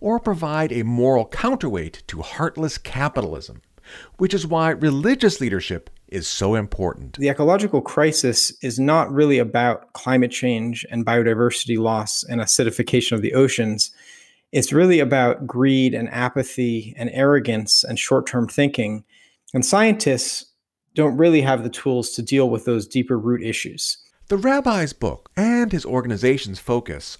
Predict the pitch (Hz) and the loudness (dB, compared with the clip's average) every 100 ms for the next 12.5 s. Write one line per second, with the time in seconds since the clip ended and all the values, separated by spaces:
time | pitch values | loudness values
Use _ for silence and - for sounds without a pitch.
0 | - 160 226 247 147 175 180 - - _ | -6 -2 -2 -2 -4 -2 -2 -6 -18 _
1 | _ _ _ _ _ - - - - 113 | _ _ _ _ _ -18 -18 -12 -8 4
2 | 151 - - - 120 117 - - 117 147 | 4 4 -8 -2 2 2 -2 -4 0 2
3 | 254 240 107 85 87 92 98 - 123 131 | 2 2 0 -2 -4 -4 -6 -6 -2 -2
4 | 127 120 - 147 131 135 120 135 107 - | -2 -4 -4 -4 -2 -2 -2 -4 -6 -10
5 | - - - - 139 123 - 190 196 185 | -20 -20 -16 -6 -4 -6 -4 0 2 2
6 | 156 123 107 - 101 - 196 185 175 - | 0 -2 -4 -4 -8 -2 -2 0 -4 -6
7 | - 104 104 101 87 - 101 - 78 - | -6 -6 -4 -8 -8 -8 -8 -8 -12 -14
8 | _ _ _ _ _ _ _ - - - | _ _ _ _ _ _ _ -20 -20 -20
9 | - - 208 - 220 294 - 123 104 - | -4 0 0 0 -2 -2 -2 -2 -2 0
10 | 117 113 104 - 127 107 98 - - - | -2 -2 -4 -4 -6 -4 -6 -8 -20 -6
11 | 175 170 170 - - 139 135 127 - 262 | -4 0 0 0 -6 -2 -2 -2 -4 -6
12 | 208 127 - 60 | -6 -10 -10 -16